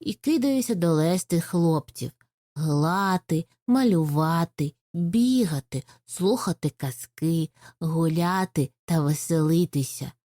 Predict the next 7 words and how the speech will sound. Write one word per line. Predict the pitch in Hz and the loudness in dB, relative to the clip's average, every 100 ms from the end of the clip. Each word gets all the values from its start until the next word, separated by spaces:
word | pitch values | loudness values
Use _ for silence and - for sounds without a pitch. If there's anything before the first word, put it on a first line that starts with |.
| _ _ - | _ _ -4
І | 285 | -2
я | 277 262 | 0 0
впевнений, | 240 _ 302 302 277 165 139 131 123 - _ _ _ | -4 _ -2 0 2 2 2 0 -2 -6 _ _ _
що | - | -8
колись | 147 151 139 151 214 156 - _ _ - | -4 -2 0 0 -2 -4 -8 _ _ -4
мама | 220 254 277 196 160 | 0 0 2 2 2
зрозуміє, | 147 151 151 143 160 170 185 165 135 | 0 0 0 2 2 4 4 2 0